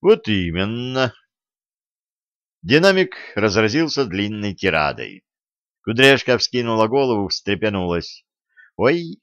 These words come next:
кажется, мы идем на посадку. Пристегнись и убери острые предметы. Смотри, смотри в окно. Видишь эти белые облака?»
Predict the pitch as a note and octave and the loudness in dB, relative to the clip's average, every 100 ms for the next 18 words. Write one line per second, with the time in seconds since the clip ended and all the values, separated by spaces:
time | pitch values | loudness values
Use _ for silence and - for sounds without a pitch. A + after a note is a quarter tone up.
0 | - A2+ B2 C#3+ C3 A#2+ B2+ A#2+ A#2 B2 | -2 0 0 -2 -4 -4 -4 -2 -4 -4
1 | B2+ C3 F#2 F#2 - G2 G2 - _ _ | -6 -4 0 0 -2 -8 -10 -12 _ _
2 | _ _ _ - A#2+ - G#2+ G#2 A#2+ D3+ | _ _ _ -4 -2 -2 -2 -2 -4 -6
3 | B2 A2 G#2+ B2 C3 - B2 - A2+ F2 | -4 -2 0 0 -2 -4 -6 -4 -6 -4
4 | F2 F2+ F#2+ F#2+ - _ _ _ _ - | -4 -4 -4 -6 -8 _ _ _ _ -6
5 | A#2+ A2+ G#2+ - B2+ A2+ F#2+ D#2+ F2+ E2+ | -4 -4 -6 -4 -4 0 -2 -2 -6 -8
6 | _ _ _ _ G2+ E3 F#3 F#3 - - | _ _ _ _ -2 -2 0 -2 -4 -8
7 | - - A2+ G#2+ F#2+ D#2+ F2 E2 F#2 - | -16 -12 -6 -2 0 0 -4 -4 -6 -6
8 | C#2 A#1 G#1 | -6 -8 -14